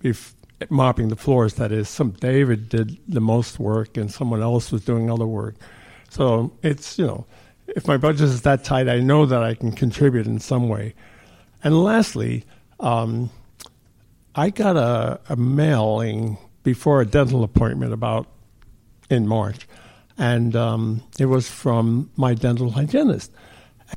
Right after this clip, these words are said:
And s-, to my great surprise, it was, um,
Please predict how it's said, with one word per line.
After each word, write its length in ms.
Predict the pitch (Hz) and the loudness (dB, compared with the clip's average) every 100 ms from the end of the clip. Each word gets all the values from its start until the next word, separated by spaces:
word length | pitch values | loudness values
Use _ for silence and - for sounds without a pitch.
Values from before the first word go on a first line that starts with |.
| - | -6
And 80 | |
s-, 280 | 123 - - | -6 -8 -12
to 120 | - 208 | 2 4
my 200 | 160 120 | 6 4
great 360 | 110 156 175 | 6 8 8
surprise, 720 | - 139 - 123 113 107 110 | 6 0 2 2 2 0 -2
it 120 | - | -4
was, 540 | - 110 113 110 - - | -2 2 2 2 -2 -6
um, 440 | 120 104 104 107 | -2 -2 -2 -6